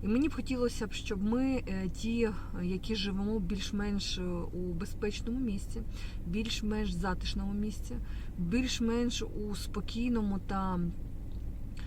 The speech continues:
тому місці, де ми можемо це зробити. Я дуже прошу, е,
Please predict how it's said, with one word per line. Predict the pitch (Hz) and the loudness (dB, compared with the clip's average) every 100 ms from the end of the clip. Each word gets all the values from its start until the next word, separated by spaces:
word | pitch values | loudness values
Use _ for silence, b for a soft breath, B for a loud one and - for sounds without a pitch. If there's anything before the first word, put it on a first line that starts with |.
| B B B B - - | B B B B -4 0
тому | 240 240 | 4 6
місці, | 220 233 - 185 | 6 4 2 0
де | 202 | 2
ми | 202 | 2
можемо | 202 208 208 185 175 | 2 2 2 0 0
це | - | -2
зробити. | 170 170 - - - - - - - | -2 -2 -2 -2 -2 -4 -4 -4 -2
Я | 139 | -2
дуже | 170 262 262 | -2 -2 -2
прошу, | - 165 170 - - - B B B B B B - | -2 -2 -2 -2 -4 -4 B B B B B B -4
е, | 190 185 | -2 -2